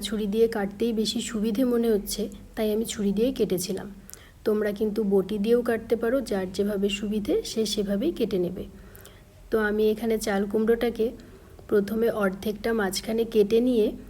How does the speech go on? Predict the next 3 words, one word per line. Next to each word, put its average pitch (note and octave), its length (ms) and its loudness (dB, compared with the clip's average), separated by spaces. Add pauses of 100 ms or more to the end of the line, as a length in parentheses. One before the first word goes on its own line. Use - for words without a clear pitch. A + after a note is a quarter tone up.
(400)
তারপর G3 360 0 (180)
এভাবে G#3 300 2 (1300)
খোসাটাকে B3 600 0